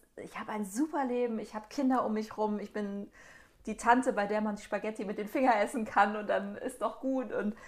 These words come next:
ähm, ja, und ich hab auch gerne dann Karriere gemacht und das, da, da bin ich dann auch aufgegangen in meinem Job und hab da was Tolles auch auf die Beine gestellt. Solche Leute braucht's ja auch. Und so bin ich ja auch unterwegs, genau so. Ich hab mir das nicht ausgesucht, keine Kinder zu haben, aber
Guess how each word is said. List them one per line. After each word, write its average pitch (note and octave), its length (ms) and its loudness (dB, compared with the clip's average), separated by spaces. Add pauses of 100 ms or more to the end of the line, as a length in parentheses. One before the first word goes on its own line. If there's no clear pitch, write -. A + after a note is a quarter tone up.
(440)
ähm, G3+ 480 2
ja, A3 240 0
und G#3+ 100 0
ich G3+ 120 -6
hab A#3 120 -4
auch - 120 -6
gerne A3 260 2
dann G#3+ 160 -2
Karriere G#3+ 380 -2
gemacht G3+ 340 -6
und G3 60 -10
das, G3 280 -10
da, F#3 140 -6
da F#3 180 -10
bin G#3 160 -2
ich A3+ 120 -4
dann G3+ 160 -6
auch - 240 -4
aufgegangen G#3+ 640 4
in G3 160 -6
meinem F#3+ 280 -4
Job A3+ 300 -2
und F#3+ 180 -6
hab G3+ 160 -4
da G3+ 140 -2
was F#3 280 -8
Tolles A3+ 380 -2
auch - 180 -4
auf - 180 -10
die F#3+ 220 -12
Beine A3+ 360 -2
gestellt. E3+ 300 -8
Solche F3 200 -8
Leute F#3 180 -8
braucht's - 400 -10
ja F#3+ 140 -10
auch. - 300 -4
Und F#3 220 -4 (180)
so A#3 220 4
bin A#3 180 4
ich A3+ 140 -4
ja G#3+ 160 2
auch D#3 140 0
unterwegs, D3 560 -10
genau F#3 260 -8
so. G3 380 -8
Ich - 80 -4
hab G#3 120 0
mir A3+ 60 -4
das G3 140 -6
nicht F3+ 180 -8
ausgesucht, B3 480 -2
keine A3+ 300 2
Kinder B3+ 280 -4
zu B3+ 200 -8
haben, B3 240 -6
aber G#3+ 300 -8